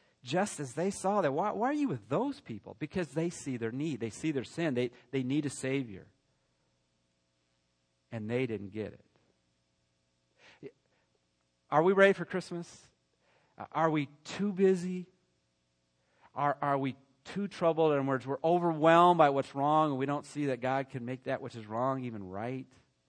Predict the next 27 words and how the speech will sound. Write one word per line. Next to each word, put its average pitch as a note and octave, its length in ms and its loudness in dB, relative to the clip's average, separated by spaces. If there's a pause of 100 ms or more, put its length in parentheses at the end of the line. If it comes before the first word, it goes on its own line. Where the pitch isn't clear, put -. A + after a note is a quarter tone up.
(880)
Are, A#2+ 140 -2
are E3 140 4
we D3+ 260 -2 (120)
too G#3+ 140 -6
comfortable? F#3 360 -4
And F#3 100 0
I B3+ 100 0
like D#4+ 240 0
being C3+ 180 -2
comfortable. D3 640 -8 (1300)
But E3+ 240 -2 (720)
if E3 120 -2
I'm F3+ 180 6
too C4+ 320 -2
comfortable, C#3 480 -4
I, B2 340 -6
I C#3+ 40 -6
don't E3 220 -4
see F#3 220 -8
my C#3 160 -6
need C#3 340 -4
of A#2 80 -4 (300)
his E3 180 -8
touch - 400 -6 (240)
on G#2+ 100 -10
my A2 200 -8
life. F2+ 180 -10